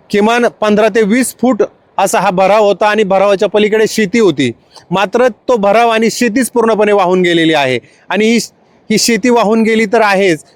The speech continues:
मात्र या बंधाऱ्याचं पाणीही साठलं जाणार नाही. त्यामुळे आगामी काळात वर्षभर शेतीला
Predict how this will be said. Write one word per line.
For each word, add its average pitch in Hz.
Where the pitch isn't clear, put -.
मात्र 190
या 214
बंधाऱ्याचं 208
पाणीही 226
साठलं 214
जाणार 190
नाही. 156
त्यामुळे 220
आगामी 214
काळात 214
वर्षभर 220
शेतीला 220